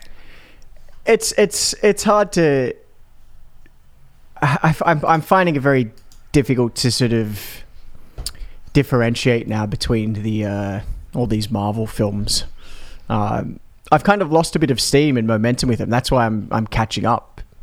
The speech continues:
leading up to Infinity War. Um, but I enjoyed this, and I enjoyed it as a, I, I could watch it as a standalone film, I think, and enjoy it without necessarily attaching it to the M C U.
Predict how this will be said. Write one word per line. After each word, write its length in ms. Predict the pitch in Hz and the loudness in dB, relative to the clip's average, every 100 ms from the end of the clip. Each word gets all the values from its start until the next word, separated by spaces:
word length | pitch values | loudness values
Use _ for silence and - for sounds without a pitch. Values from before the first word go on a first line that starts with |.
| - | -4
leading 260 | 117 113 104 | 0 0 0
up 120 | - | -2
to 100 | - | -2
Infinity 460 | 98 - 107 107 107 | -2 0 -2 0 -2
War. 260 | 92 87 - - - - - - | -2 -4 -6 -16 -20 -20 -8 -2
Um, 380 | 110 104 110 - | 0 2 -2 2
but 160 | 170 185 | 4 4
I 120 | 180 | 4
enjoyed 420 | 180 151 156 165 | 2 2 2 2
this, 180 | 131 - | 0 0
and 100 | 131 | 2
I 40 | |
enjoyed 420 | 139 120 147 143 139 | 2 2 2 4 4
it 120 | 131 | 2
as 160 | 123 120 | 2 2
a, 320 | 113 113 - - - - - | 2 0 -4 -14 -20 -8 2
I, 140 | 139 127 | 2 4
I 40 | 131 | 2
could 200 | 131 123 | 2 2
watch 220 | 135 135 | 2 2
it 80 | 123 | 2
as 120 | 113 | 2
a 40 | |
standalone 720 | 117 - 120 120 110 110 107 107 | 0 2 2 2 2 0 0 -2
film, 340 | 113 107 104 | -2 0 -2
I 60 | 104 | -2
think, 320 | 110 101 101 | -2 -2 -2
and 80 | 98 | -4
enjoy 320 | 95 101 92 | -2 -2 -2
it 180 | 98 - | -4 -4
without 420 | - 107 98 - _ - - - - - | -2 -2 -2 -6 _ -20 -20 -20 -12 -2
necessarily 760 | 110 - - 110 107 107 107 - | -2 0 -2 0 0 -2 -4 -4
attaching 480 | 120 - 113 120 107 | -2 0 0 0 -2
it 100 | - | 0
to 100 | 123 | 0
the 120 | 110 | 2
M 100 | 107 | 4
C 160 | - 110 | 4 2
U. 280 | 110 113 | 2 0